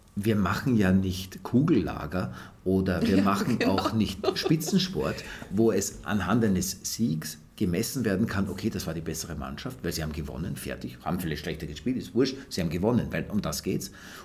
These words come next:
Speaker 1: Und bei einem Kugellager, okay, das ist, das funktioniert einfach
Speaker 2: Präzisionsarbeit,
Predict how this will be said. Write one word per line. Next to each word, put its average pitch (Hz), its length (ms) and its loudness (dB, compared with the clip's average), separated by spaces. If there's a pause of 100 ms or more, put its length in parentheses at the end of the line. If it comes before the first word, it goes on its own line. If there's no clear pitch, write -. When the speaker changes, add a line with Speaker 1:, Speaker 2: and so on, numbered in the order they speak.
Speaker 1:
Und 113 320 4
bei 98 60 4
einem 92 160 2
Kugellager, 107 580 2
okay, 107 220 -6
das - 140 -6
ist, - 260 -10
das - 120 -6
funktioniert - 400 -6
einfach 151 120 2
Speaker 2:
Präzisionsarbeit, 180 440 2